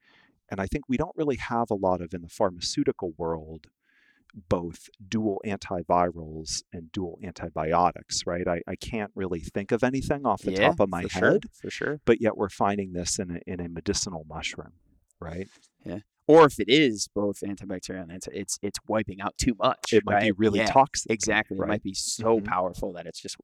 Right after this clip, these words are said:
Speaker 2: wiping out your, your, your healthy stuff too. Yeah, no, that's, I mean, the whole, when you start to look into some of the, and I'm, I've just more recently started to get into the world of,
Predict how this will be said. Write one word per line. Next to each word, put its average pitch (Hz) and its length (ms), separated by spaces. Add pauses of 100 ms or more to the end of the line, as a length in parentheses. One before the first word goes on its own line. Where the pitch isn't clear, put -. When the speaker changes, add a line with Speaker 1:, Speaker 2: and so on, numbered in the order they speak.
(140)
Speaker 2:
wiping 90 340
out 87 140
your, 80 240
your, 82 260 (120)
your 92 140
healthy - 320
stuff - 320
too. 92 280 (440)
Yeah, 139 220
no, 123 180
that's, 117 340
I 104 100
mean, 113 260
the 107 100
whole, 151 400 (800)
when 127 160
you 135 120
start 139 260
to 117 260
look 117 260
into 107 240
some - 180
of 104 80
the, 107 60
and 110 140
I'm, 117 280
I've 110 200
just 113 400
more 107 180
recently 98 400
started 98 280
to - 40
get 95 180
into 95 280
the 101 80
world 98 340
of, 85 180